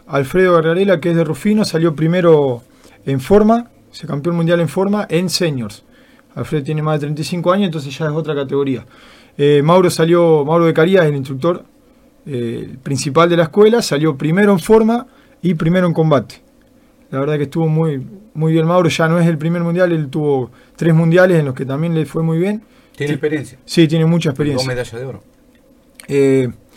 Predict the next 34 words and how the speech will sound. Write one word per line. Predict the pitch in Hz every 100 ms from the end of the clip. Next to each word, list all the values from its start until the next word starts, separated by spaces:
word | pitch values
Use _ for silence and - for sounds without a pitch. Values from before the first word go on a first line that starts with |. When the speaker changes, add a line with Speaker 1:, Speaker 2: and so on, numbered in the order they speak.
| - _
Speaker 1:
Ezequiel | - 131 156 180
Silva, | 170 226 220 185
otro | 180 165
de | 151
los | 135 -
seniors | 190 185 160
de | 143 135
la | 131
escuela | 131 165 156
nuestra | 170 170 151
de |
Venado, | 165 185
cinturón | - 151 151 160
negro | 175 160 135
primer | 151 160 165
dan, | 196 233 - _ - _
salió | - 139 151 175 -
segundo | - 151 180 196 175
en |
combate, | 165 160 160 - - _ _ _ _ _ _ _ -
en | 143
categoría | 147 139 131 139
senior, | - 165 180 175
hasta | - 175 175
setenta | 156 131 131 135
y |
seis | 131 156
kilos. | 139 131 113 - _ _ - - _
Eh, | 135 135 135 131
Ramiro | 135 160 180
Zavala, | 165 175 190 214 226 -
tercero | 160 135 190 180
en | 160
forma. | 175 160 123